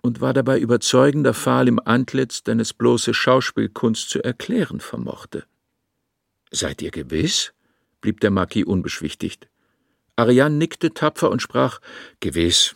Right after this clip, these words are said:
lang vermag es ja nicht mehr zu währen,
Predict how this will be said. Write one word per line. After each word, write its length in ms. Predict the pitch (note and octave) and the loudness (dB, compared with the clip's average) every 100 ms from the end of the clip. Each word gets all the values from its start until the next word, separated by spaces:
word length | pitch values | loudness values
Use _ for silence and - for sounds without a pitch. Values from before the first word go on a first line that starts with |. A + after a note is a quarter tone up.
| _ _ - | _ _ -14
lang 460 | G2 D2 G2 D#3 | -6 0 0 0
vermag 360 | F3+ C#3 C#3 D#3+ | 0 0 2 0
es 140 | C3+ C#3 | -2 0
ja 100 | C#3 | 0
nicht 220 | D3 - | 0 -2
mehr 120 | D3 | -4
zu 220 | - C#3+ | -2 0
währen, 500 | D#3 D#3 B2 A2+ G2+ | 4 6 6 4 2